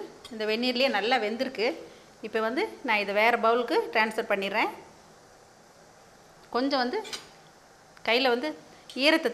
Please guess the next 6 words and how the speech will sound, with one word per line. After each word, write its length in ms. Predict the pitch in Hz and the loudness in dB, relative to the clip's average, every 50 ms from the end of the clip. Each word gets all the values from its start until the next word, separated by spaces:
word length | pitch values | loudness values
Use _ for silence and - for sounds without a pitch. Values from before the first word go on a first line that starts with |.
| 220 | -2
தொட்டுக்குங்க, 420 | 208 208 240 - 233 220 202 226 302 359 - - - - - - - - - - - - - - - | -2 -2 -2 -2 -2 0 2 0 0 0 -2 -12 -18 -20 -20 -20 -20 -20 -20 -20 -20 -20 -20 -16 -8
சூடு 280 | - 269 285 269 269 - | -4 -2 -2 0 2 4
தாங்க 200 | 208 202 214 220 214 202 | 4 4 4 0 -4 -4
முடியாது. 360 | 190 185 180 175 180 226 302 349 - - - - - - - - - - - _ _ _ _ - - 214 | -2 0 0 0 0 0 -2 -4 -6 -12 -18 -20 -20 -20 -20 -20 -20 -20 -20 _ _ _ _ -12 -4 -2
மாவு 180 | 220 240 269 269 269 | 0 2 2 2 2
பாருங்க, 240 | 240 233 233 262 330 | 0 0 0 -2 -4